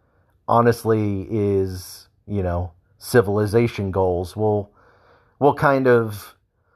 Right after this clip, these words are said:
ignore the fact that I don't know how much they're getting paid for their labor and things like that, but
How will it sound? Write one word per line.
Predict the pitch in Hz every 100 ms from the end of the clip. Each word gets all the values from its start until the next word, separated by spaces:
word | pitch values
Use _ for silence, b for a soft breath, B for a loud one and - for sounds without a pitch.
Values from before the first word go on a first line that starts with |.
| _ _ _ _ _ _ _ -
ignore | 135 123 127 123
the | 117
fact | 113 127 117 117 -
that | 113 110
I | 123
don't | 120 117
know | 110
how | 104 117
much | 110 -
they're | 110 110
getting | 113 107 101
paid | - 117 104
for | - 113
their | 104 104
labor | 113 120 113 110
and | 104 101
things | 110 101 -
like | 98 -
that, | 156 135 107 - 101 -
but | 113 107 101 -